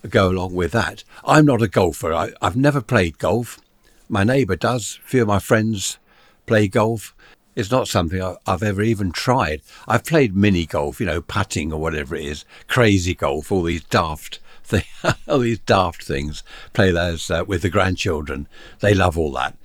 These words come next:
where you have to hit the ball through a tunnel and then into a whatever, something else. <laughs> That's quite good fun. But I've never actually played proper golf on a, on a golf course. But I don't think it's a good idea to build houses all over them. What, what do you think?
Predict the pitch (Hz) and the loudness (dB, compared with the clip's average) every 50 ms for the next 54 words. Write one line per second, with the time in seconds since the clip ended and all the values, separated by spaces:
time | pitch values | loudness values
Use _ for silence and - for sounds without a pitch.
0 | - - - - 95 95 85 82 90 87 - 87 78 98 - - 113 95 - - | -18 -18 -8 -2 0 0 2 2 0 0 -2 -2 -2 -2 -2 -2 -4 -6 -2 0
1 | 90 87 85 85 80 - - 107 98 92 85 80 - - - 87 82 85 82 90 | 0 2 2 0 -2 -2 -2 -2 0 0 -2 -2 -4 -6 -4 -2 -2 -2 -2 -4
2 | 92 87 82 78 78 80 78 78 - - - - - - - 98 95 90 - 98 | -4 -4 -4 -4 -4 -4 -4 -6 -10 -14 -20 -20 -12 -8 -4 -2 -2 -2 0 0
3 | 87 85 85 76 - _ _ - - 87 80 92 73 78 82 78 90 85 80 - | 0 -2 -2 -6 -10 _ _ -16 -10 -4 -2 -2 0 0 -2 -2 -2 -2 -2 -4
4 | - - 85 80 76 82 76 85 87 82 76 - - - - - - - - - | -6 -6 -6 -6 -4 -4 -2 -2 -2 -2 -4 -6 -6 -8 -8 -8 -8 -10 -12 -10
5 | - - - - - _ - - - - - 123 117 110 - - - 92 90 92 | -10 -10 -10 -10 -10 _ -20 -20 -12 -4 0 0 0 0 -2 -4 -2 -2 -2 -2
6 | - - 85 - - - 95 80 71 71 71 - _ _ - - - - - - | -4 -6 -6 -6 -6 -6 -4 -4 -4 -6 -10 -16 _ _ -20 -20 -20 -20 -20 -20
7 | _ - 123 117 107 104 101 123 139 147 147 120 117 113 110 98 - - - 110 | _ 0 2 2 2 2 2 2 4 4 4 4 4 2 0 0 -4 -6 -6 -4
8 | 107 92 - - 107 101 101 101 104 98 76 - _ _ _ _ _ _ _ _ | -4 -4 -4 -2 -2 0 0 0 0 -2 -6 -10 _ _ _ _ _ _ _ _
9 | _ - - 104 - - 87 85 - - 113 92 80 76 - - 85 78 80 80 | _ 2 2 2 2 2 -2 -4 -2 0 2 2 2 0 -2 -4 -4 -4 -2 -4
10 | 76 78 - 87 80 82 80 67 - 98 85 78 76 - - - - 69 65 65 | -6 -6 -4 -4 -4 -4 -4 -4 -2 -2 -2 -2 -4 -8 -10 -8 -8 -8 -6 -8
11 | - - - - - _ _ _ _ _ _ _ - - 135 151 156 190 190 180 | -10 -12 -12 -14 -16 _ _ _ _ _ _ _ -2 0 2 2 4 4 4 4
12 | - - - 104 - 113 104 - - 98 - 117 101 87 85 82 - 107 101 85 | 2 0 -4 -4 -4 -4 -6 -6 -6 -4 -2 0 0 0 0 0 0 0 0 0
13 | 85 76 76 104 98 92 78 78 98 110 117 123 104 - - 73 71 80 78 71 | -2 0 0 2 2 2 0 0 0 0 0 -2 -2 -4 -6 -8 -8 -6 -6 -4
14 | 73 73 73 73 76 - 110 123 127 135 135 - - - 143 170 175 160 180 160 | -4 -2 -4 -4 -4 -6 -4 -4 -2 -2 -2 -2 -2 -2 0 -2 0 0 0 0
15 | 147 - - 135 143 - - | 0 -2 -4 -8 -10 -12 -18